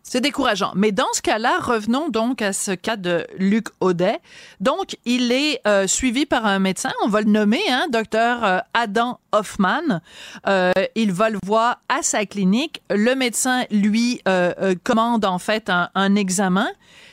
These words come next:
Les résultats de l'examen rentrent et disent, ben, que Monsieur Audet a le cancer.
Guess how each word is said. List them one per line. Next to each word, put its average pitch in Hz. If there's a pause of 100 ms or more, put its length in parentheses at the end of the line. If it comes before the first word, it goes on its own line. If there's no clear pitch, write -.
(280)
Les 240
résultats 302
de 226
l'examen 214
rentrent 226 (140)
et 233
disent, 220 (460)
ben, 165
que 175
Monsieur 180
Audet 190
a 247
le 202
cancer. 185